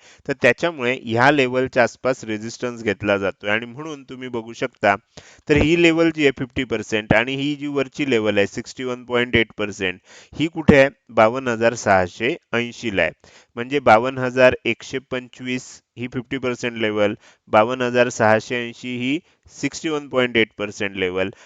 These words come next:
आणि ह्या ज्या दोन लेवल आहेत ह्या आपल्याला मागचं जवळजवळ आपण असं म्हणू शकतो की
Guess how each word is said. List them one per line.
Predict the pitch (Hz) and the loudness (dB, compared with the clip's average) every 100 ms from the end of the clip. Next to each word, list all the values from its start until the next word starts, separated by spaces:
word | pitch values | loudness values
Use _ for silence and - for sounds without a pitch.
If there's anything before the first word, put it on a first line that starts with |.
| - | -12
आणि | 107 117 117 | -6 -4 -2
ह्या | 101 113 127 | 2 2 2
ज्या | 135 135 | 0 -2
दोन | 127 131 127 | -4 -8 0
लेवल | 117 135 139 | 2 4 4
आहेत | 104 101 _ | 4 0 _
ह्या | 107 117 | -2 2
आपल्याला | 113 - 110 101 101 117 - _ _ _ _ _ _ _ _ _ _ | 2 2 0 2 2 2 0 _ _ _ _ _ _ _ _ _ _
मागचं | 107 107 - 139 | -4 -4 -4 -6
जवळजवळ | 123 117 123 143 143 147 151 | -4 -6 -2 -2 -2 4 6
आपण | 131 139 | 6 2
असं | 131 131 | -6 -8
म्हणू | 123 123 | -16 -18
शकतो | 117 113 _ 104 104 - - _ - | -16 -18 _ -12 -12 -14 -20 _ -2
की | 131 | -2